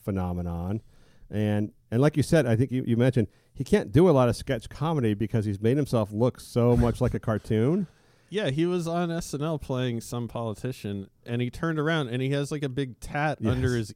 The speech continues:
Speaker 2: ear,
Speaker 1: Yeah.
Speaker 2: like a neck tat, and it's like, you know, obviously there's ways to cover that up if you're on a movie, but, like, at what point? So if he just gets an ice cream cone tattooed on his fucking face,
Speaker 1: Yes.
Speaker 2: is he still on the show? We're just supposed to ignore that?
Speaker 1: You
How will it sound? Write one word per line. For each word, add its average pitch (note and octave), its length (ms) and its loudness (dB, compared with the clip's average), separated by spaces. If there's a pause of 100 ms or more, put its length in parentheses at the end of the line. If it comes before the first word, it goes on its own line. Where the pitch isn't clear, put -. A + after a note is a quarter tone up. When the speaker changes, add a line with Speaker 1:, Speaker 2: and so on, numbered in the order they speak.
Speaker 2:
ear, G#2 500 -6
Speaker 1:
Yeah. A2 340 2
Speaker 2:
like A2+ 140 -6
a A#2 80 -4
neck A#2 400 -6
tat, F#2 400 -8 (100)
and A2 100 -8
it's - 160 -10
like, A#2 240 -6 (920)
you G#3 100 0
know, A#2 180 0
obviously C3 600 -2 (320)
there's A2 240 -4
ways A2+ 220 -2
to G2+ 80 -10
cover G2 260 -6
that G2 180 -4
up C3 220 -2
if G#2 120 -6
you're G2+ 120 -6
on F#2+ 100 -4
a F#2 60 -6
movie, A#2+ 360 -4
but, G#2+ 160 -6 (840)
like, D#3 180 2
at E3+ 140 2
what F#3 240 2
point? D3 440 0 (120)
So E3 240 2
if E3 100 2
he G3+ 140 0
just F3+ 200 -4
gets E3 200 -2
an C#3+ 120 -4
ice C#3 280 -2
cream A#2 260 -4
cone A2+ 300 -2
tattooed B2 500 -2
on A2 160 -4
his G#2 140 -6
fucking G#2+ 340 -8
face, G2 580 -4
Speaker 1:
Yes. - 460 -8 (300)
Speaker 2:
is B2 180 -4
he C3 220 0
still C#3 400 0
on C3 260 0
the C3+ 80 -2
show? C#3+ 240 -2
We're B2+ 140 0
just B2 160 -4
supposed A#2 260 -6
to C3+ 80 0
ignore B2+ 400 0
that? C#3+ 380 2
Speaker 1:
You - 60 -20